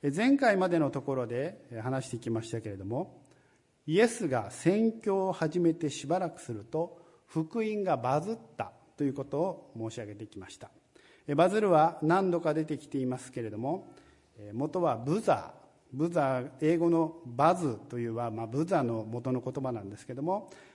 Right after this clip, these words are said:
ブザーがうるさく鳴り響く様子から、えー、音が周りに広まっていくこと、爆発的に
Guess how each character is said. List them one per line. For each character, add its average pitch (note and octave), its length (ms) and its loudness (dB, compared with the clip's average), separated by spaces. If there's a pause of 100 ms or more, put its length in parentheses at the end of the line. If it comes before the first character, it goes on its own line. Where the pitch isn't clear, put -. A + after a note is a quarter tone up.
(100)
ブ G#3+ 180 -2
ザ A3+ 220 4
ー G3 60 0
が E3+ 100 2
う E3 120 4
る A3 120 -2
さ - 340 -4
く A3 340 -6
鳴 C#3+ 140 2
り D#3+ 100 4
響 D3+ 280 -2
く C#3 100 -6
様 A#2+ 180 -2
子 B2 120 -12
か E3 120 -2
ら、 B2 220 -4 (460)
え G#2+ 180 -10
ー、 A2 40 -10
音 D3 240 0
が C#3+ 80 0
周 C3 300 0
り A3 60 -2
に G#3+ 60 -4
広 F#3 260 -2
ま A3 60 0
っ A3+ 120 -8
て - 80 -6
い G#2+ 40 -6
く - 60 -14
こ - 120 -20
と、 - 100 -20 (380)
爆 C#3 300 -4
発 G3+ 260 -6
的 G3+ 260 -4
に A3 200 0